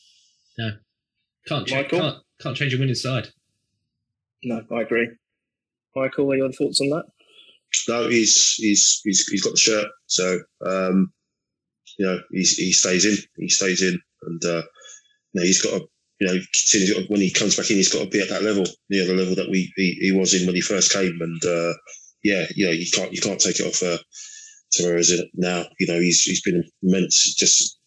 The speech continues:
Speaker 3: offers us a little bit of different dimension, coming inside as well with his runs, you know, rather than always outside on the left with Tierney, you know, maybe when he comes in, he'll start maybe doing bits like that. But, uh,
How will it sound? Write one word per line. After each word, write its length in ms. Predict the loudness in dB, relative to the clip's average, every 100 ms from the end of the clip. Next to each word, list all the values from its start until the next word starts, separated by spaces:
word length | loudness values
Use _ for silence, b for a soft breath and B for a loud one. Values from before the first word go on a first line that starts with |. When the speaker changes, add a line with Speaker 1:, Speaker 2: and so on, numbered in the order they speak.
| _
Speaker 3:
offers 260 | -4 0 2
us 100 | 4
a 60 | 2
little 160 | 2
bit 160 | 0 0
of 40 |
different 260 | 0 -2 -2
dimension, 460 | 0 0 2 2 2
coming 240 | 0 2 2
inside 520 | 4 2 2 0 -2
as 160 | -2 -2
well 280 | -2 0
with 140 | 0 -2
his 180 | -2 -2
runs, 580 | 0 0 0 -2 -4 _ _ _ _
you 80 | -2
know, 160 | 2
rather 280 | 2 0 0
than 160 | 2 2
always 360 | 2 2 0
outside 600 | 0 -2 0 0 0 -2 -4 -6 -6
on 60 |
the 80 | -2
left 180 | -2 -2 -6
with 100 | -2
Tierney, 360 | 2 2 2
you 140 | 2 2
know, 160 | 0 -4 _ B B B -4
maybe 180 | 0 2
when 100 | 4
he 100 | 2
comes 240 | 2 2
in, 80 | 2
he'll 180 | 2 4
start 360 | 2 0 -4 -10 _ _ _ _ -2
maybe 220 | 0 2
doing 240 | 2 2
bits 220 | 2 2 0
like 140 | 0
that. 220 | -2 -4 -6
But, 180 | -8 0 0
uh, 140 | 0